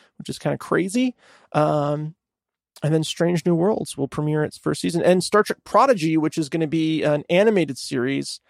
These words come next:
takes place way in the future. Kate Mulgrew is gonna be, uh, reprising Catherine Janeway. So there's a lot to be excited about, uh, on the Star Trek front. And, uh, I'm,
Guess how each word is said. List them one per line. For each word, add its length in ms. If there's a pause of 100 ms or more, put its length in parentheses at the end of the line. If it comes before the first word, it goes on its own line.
(280)
takes 200
place 180
way 580
in 120
the 80
future. 380
Kate 260
Mulgrew 440
is 100
gonna 180
be, 380
uh, 360
reprising 1080
Catherine 400
Janeway. 520
So 140
there's 120
a 60
lot 500
to 80
be 140
excited 440
about, 340 (840)
uh, 240 (100)
on 140
the 60
Star 260
Trek 240
front. 340
And, 320
uh, 260
I'm, 240